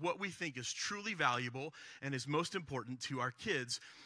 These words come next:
And as we're about to see, according to the Bible, and you may want to throw something at me when I say this,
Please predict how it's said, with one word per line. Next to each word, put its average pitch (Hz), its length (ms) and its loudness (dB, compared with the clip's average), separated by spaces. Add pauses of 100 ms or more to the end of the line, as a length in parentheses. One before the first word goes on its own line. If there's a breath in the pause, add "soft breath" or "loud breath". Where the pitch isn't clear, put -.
(140 loud breath)
And 151 100 6
as 156 100 4
we're 160 100 6
about 180 320 6
to 220 40 -8
see, 208 220 -2
according 185 440 2
to 190 100 -6
the 170 80 -2
Bible, 190 300 10
and 135 60 6
you 131 80 4
may 139 80 4
want 156 160 4
to 131 60 0
throw 175 320 10
something 143 400 2
at 117 140 6
me 120 120 0
when 123 140 4
I 117 80 4
say 196 240 6
this, 123 280 2